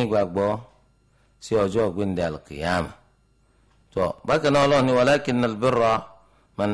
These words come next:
آمن بالله واليوم الآخر والملائكة والكتاب والنبيين."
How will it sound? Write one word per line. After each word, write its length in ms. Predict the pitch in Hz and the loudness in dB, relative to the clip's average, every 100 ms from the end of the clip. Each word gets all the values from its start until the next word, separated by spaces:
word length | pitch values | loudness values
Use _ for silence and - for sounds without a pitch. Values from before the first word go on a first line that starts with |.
| - | 0
آمن 360 | 123 123 117 110 | 2 2 2 -2
بالله 500 | 98 101 104 123 120 104 | -4 -6 0 2 2 0
واليوم 400 | 104 104 123 120 | -4 -2 -2 -2
الآخر 500 | 104 101 127 - 113 | -4 -2 -2 -2 -4
والملائكة 800 | 107 104 101 98 101 - - 117 | -2 -2 -2 -2 -2 -4 -6 -8
والكتاب 540 | 107 104 98 98 123 131 | -6 -6 -8 -4 -2 -2
والنبيين." 720 | 110 101 101 95 98 127 | -2 -2 -4 -6 -4 -4